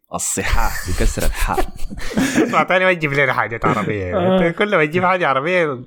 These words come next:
Speaker 2: نص الكومنتات بتكون بالسبة.
Speaker 3: الكتاب الجاب عشان يعلموا عربي، ما قادر ينطق اسمه صح. الكتاب زاد. <laughs>
Speaker 1: لو سمحت.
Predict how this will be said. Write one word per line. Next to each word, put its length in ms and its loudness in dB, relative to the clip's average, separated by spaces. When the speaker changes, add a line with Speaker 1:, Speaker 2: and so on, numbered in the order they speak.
Speaker 2:
نص 160 -2
الكومنتات 540 -2
بتكون 320 -4
بالسبة. 380 -2
Speaker 3:
الكتاب 540 2
الجاب 340 4
عشان 160 2
يعلموا 400 4
عربي، 340 4
ما 160 4
قادر 220 4
ينطق 260 2
اسمه 180 0
صح. 260 -4
الكتاب 340 0
زاد. 280 2
<laughs> 40 -20
Speaker 1:
لو 120 -2
سمحت. 380 -4